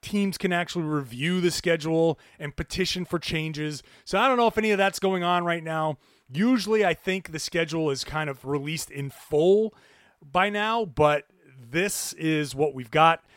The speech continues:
And whenever that's released, I'm assuming it may even come out on Friday or over the weekend or maybe early next week. And then we'll have more to talk about. So until then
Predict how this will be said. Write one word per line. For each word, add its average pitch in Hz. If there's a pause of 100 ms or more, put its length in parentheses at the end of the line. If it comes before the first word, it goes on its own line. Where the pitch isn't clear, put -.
(260)
And 127
whenever 196
that's 190
released, 160
I'm 139
assuming 190
it 143
may 160
even 208
come 180
out 175
on 147
Friday 151 (380)
or 143
over 151
the 139
weekend 139 (240)
or 147
maybe 143
early 139
next 127
week. 117 (340)
And 160
then 277
we'll 269
have 233
more 240
to 233
talk 254
about. 131 (320)
So 143 (280)
until 247
then 247